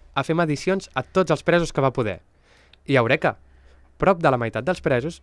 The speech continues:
presentaven alguns dels trets descrits en el crani de Vilela. Tenim teoria confirmada. En aquell moment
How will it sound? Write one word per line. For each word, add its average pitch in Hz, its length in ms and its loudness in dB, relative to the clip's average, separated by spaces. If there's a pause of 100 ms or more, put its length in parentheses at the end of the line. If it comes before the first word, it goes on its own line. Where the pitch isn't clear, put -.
(160)
presentaven 185 560 4
alguns 135 460 -2
dels 175 160 -2
trets 156 180 -2
descrits 143 480 -4
en 170 140 2
el 139 100 0
crani 127 240 0
de 139 80 2
Vilela. 101 380 -6 (640)
Tenim 156 320 0
teoria 139 320 2
confirmada. 135 520 -2 (1160)
En 127 160 0
aquell 127 220 -2
moment 156 340 0